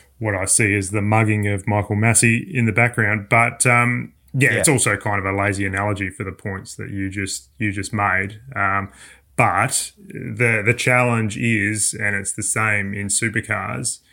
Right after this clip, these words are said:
Speaker 1: there is so much footage and also data, which, like, you can't get out of a footballer, right? But you can get out of race
Speaker 2: Yeah.
Speaker 1: cars live. So there's so much of that.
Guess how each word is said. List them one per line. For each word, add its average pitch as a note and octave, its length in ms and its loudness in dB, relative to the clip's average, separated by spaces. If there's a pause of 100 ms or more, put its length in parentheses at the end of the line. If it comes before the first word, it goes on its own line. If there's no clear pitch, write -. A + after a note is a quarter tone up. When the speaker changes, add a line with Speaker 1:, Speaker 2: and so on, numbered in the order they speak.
(180)
Speaker 1:
there B2 960 -2
is B2 200 2
so B2+ 360 2
much A#2 380 -2
footage A2+ 680 -4
and G#2 160 0
also A2+ 280 0
data, G#2+ 540 0
which, G2+ 260 -8
like, F#2 260 -10
you G#2+ 100 -4
can't G2+ 260 -4
get G2+ 120 -2
out F#2+ 120 0
of F#2 80 -8
a G#2+ 40 -14
footballer, F2+ 520 -8
right? G#2+ 260 -4
But - 140 -10
you A2 80 -10
can G2+ 280 -2
get G2+ 180 2
out G#2 240 2
of G#2+ 160 -4
race A2 260 2
Speaker 2:
Yeah. G2+ 60 0
Speaker 1:
cars G2 200 0
live. G#2 460 2
So A#2 160 0
there's G#2+ 260 2
so A#2+ 220 4
much A2+ 320 0
of A2+ 120 -2
that. G3+ 260 -4